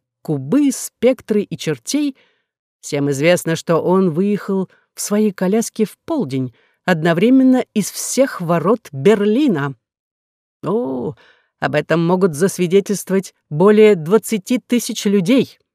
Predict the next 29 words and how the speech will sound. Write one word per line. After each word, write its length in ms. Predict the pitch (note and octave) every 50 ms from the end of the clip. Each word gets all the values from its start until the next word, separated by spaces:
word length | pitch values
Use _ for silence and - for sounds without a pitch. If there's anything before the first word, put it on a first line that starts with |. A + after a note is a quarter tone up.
| _ _ _ _ _ _ _ _ _ _ _ _ _ _ _ _ _ _ _ _ -
Сторожа 520 | - - - D#3+ D3 D#3+ E3 E3 F3+ F3+
всех 400 | - - - F3+ F#3 F#3 - -
ворот 400 | C#3 D3 E3 E3+ F#3+ G3+ - -
его 200 | E3+ E3 E3+ F3+
видели 440 | D3+ F3+ G3 D#3+ F#3 F#3 F#3 F3+ - _ _ _ -
в 140 | - D3+ E3
одной 360 | F3+ E3+ D3+ D3+ F3+ G3 F#3+
и 180 | - - D#3+ D#3+
той 240 | - F#3 E3+ D#3 C#3
же 140 | C3+ D3+
шляпе, 480 | C#3 - - G3 G#3 G3+ F#3 - C3+ - -
парике, 520 | E3+ E3 D#3 D#3 - - - A#3 A#3 - _ _ _ _ _ _ _ _ _ _ _
в 140 | - D#3+ F3+
одной 360 | F#3 F3 E3 F3+ F#3+ F#3 E3
коляске, 640 | - - D#3 D3 D#3+ G#3 B3 - - - C#3 B2 A#2 _ _ _ _ _ _ -
с 160 | - - -
тем 240 | - A#3+ A3+ G#3+ F3
же 140 | E3 F#3+
багажом, 600 | F3 D#3 F3+ E3+ D#3+ F3 F3 E3+ A3+ B3 A#3+ G#3 - _ _ _ _ _ _ _ _ _ _ _ _ _
в 100 | - -
той 260 | _ - D#3 C3+ B2+
же 120 | A#2+ C3
упряжке — 640 | B2+ A2+ - - F3+ A3 A#3 - - - B2 A#2 - _ _ _ _ _ -
и 80 | A3 A3
никогда 680 | A3+ A3+ B3 - - C4 B3+ A3+ G#3 G3 B3 A#3 G#3+
вы 180 | F3+ E3+ F#3+ G#3+
их 160 | G3+ - -
не 180 | G3+ G#3 G#3+ G#3+
разубедите 720 | G#3 G#3 F3 G3+ F3 F3+ F#3 F3 A#3+ A#3 - C4 A#3